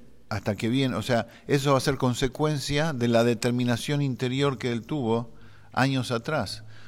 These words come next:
O sea, él analizó el tema para acá, para un lado, para otro lado, llegó a la determinación que es buen-, que conviene querer algo y decidió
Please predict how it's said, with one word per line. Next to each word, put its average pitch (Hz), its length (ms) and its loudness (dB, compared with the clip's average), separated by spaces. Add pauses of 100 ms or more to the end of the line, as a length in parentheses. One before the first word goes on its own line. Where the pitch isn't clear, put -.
(120)
O 107 100 -4
sea, 104 240 2
él 139 240 2 (1200)
analizó 120 540 6
el 127 100 4
tema 95 400 0 (720)
para 95 220 0
acá, - 260 -2
para 107 220 0
un 123 120 2
lado, 104 300 2
para 101 320 0
otro 123 240 0
lado, 98 400 0 (240)
llegó 107 240 2
a 143 60 6
la 143 60 10
determinación 127 840 0
que 123 240 0
es 120 40 0
buen-, 131 380 -2
que 123 400 0 (840)
conviene 147 600 4
querer 143 400 10
algo 95 400 6 (880)
y 120 100 0
decidió 135 800 6